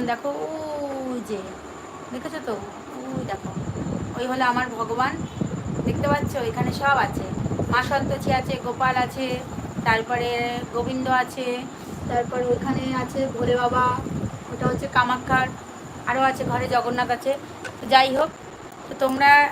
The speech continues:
এভাবেই আমার পাশে থেকো। হুম, আহ, আর কি বলবো, আর কিছু বলার নেই, আমাকে সাপোর্ট করো,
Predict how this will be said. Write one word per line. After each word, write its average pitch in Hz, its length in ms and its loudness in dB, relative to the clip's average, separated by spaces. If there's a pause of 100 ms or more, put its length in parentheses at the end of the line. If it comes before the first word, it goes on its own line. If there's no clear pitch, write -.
(160)
এভাবেই 254 280 -2
আমার 285 240 2
পাশে 254 220 0
থেকো। 285 260 -4 (600)
হুম, 294 220 -6 (1700)
আহ, 214 800 -4
আর 240 160 2
কি 262 120 -8
বলবো, 240 260 -2
আর 240 200 0
কিছু 247 180 -8
বলার 226 400 -2
নেই, 302 140 -4 (1080)
আমাকে 226 260 -4
সাপোর্ট 233 440 -4
করো, 269 200 2